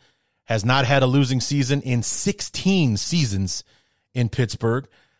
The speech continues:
Uh, John Harbaugh, I think, maybe has had one or two, but he's had way more success than, uh, you know, losing seasons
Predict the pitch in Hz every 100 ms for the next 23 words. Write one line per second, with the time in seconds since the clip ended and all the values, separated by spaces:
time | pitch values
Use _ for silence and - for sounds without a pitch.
0 | _ 113 113 104 143 156 147 151 151 143
1 | 139 156 143 143 143 131 139 135 123 120
2 | 131 127 - 131 143 - _ _ - 123
3 | 123 135 110 101 107 160 160 143 127 110
4 | 113 - 98 82 - - _ _ 101 110
5 | 104 95 92 90 _ _ _ 110 101 92
6 | 107 98 92 110 104 101 - 143 120 127
7 | 117